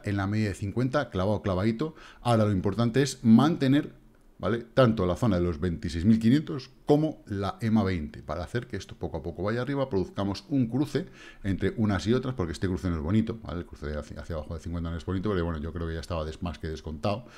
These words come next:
de toda esta caída. Ahora que nos toca darle la vuelta a la media de cincuenta e intentar pasarla,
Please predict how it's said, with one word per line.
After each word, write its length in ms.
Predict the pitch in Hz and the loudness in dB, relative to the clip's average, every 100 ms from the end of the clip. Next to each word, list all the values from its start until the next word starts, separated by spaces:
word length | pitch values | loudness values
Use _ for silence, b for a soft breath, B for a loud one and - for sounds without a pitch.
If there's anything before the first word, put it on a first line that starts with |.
| B B 85 | B B -8
de 100 | 82 | -2
toda 160 | 90 | -2
esta 220 | - 92 | -2 -4
caída. 380 | 90 98 98 - B B B | -2 0 -2 -4 B B B
Ahora 200 | 107 110 | 2 4
que 80 | 107 | 4
nos 140 | 107 117 | 2 0
toca 300 | 113 - - | -2 -4 -4
darle 420 | 110 101 113 113 | -2 2 2 2
la 80 | 113 | 4
vuelta 260 | 113 113 92 | 4 2 0
a 40 | |
la 100 | 87 | -2
media 180 | 92 104 | 0 -2
de 60 | 101 | -2
cincuenta 360 | 107 113 110 | -2 0 2
e 40 | 101 | 2
intentar 320 | 82 87 95 | 0 -4 -4
pasarla, 440 | 101 127 113 - | 0 0 0 -4